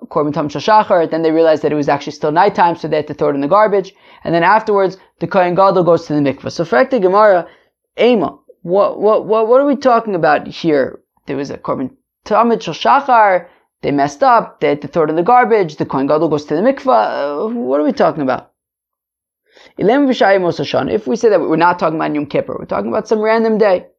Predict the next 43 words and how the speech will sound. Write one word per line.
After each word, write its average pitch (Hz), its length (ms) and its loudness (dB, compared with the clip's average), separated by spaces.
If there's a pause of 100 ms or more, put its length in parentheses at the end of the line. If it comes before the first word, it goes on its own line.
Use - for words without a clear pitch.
(800)
Lo 131 60 -4
Sagid 180 360 2
Lav 180 180 2
Kohen 175 240 0
Gadol. 196 480 2 (360)
So - 140 -4
what, 180 200 2
why 165 180 2
is 190 140 2
it, - 100 -6
why, 165 240 0
what 175 240 -2
is, 180 160 -6
what's 180 180 -4
specific 185 380 -4
about 180 140 0
the 180 60 -2
Kohen 185 220 -4
Gadol? - 440 -2 (120)
The - 80 -14
Kohen 147 300 -6
Gadol 160 300 2
had 156 120 -2
to 165 60 -6
go 156 100 0
to 156 60 -2
the 147 60 -4
mikvah 175 280 -2
so - 100 -6
that 147 60 0
he 147 60 -6
could 147 100 -8
then 156 140 -4
offer 156 240 -2
the 151 60 -6
Korban 151 260 -4
Tamid. 202 280 0
Anybody 262 300 -2
could 180 140 -4
offer 160 180 -2
the 151 80 -4
Korban 151 260 -4
Tamid. 139 360 -6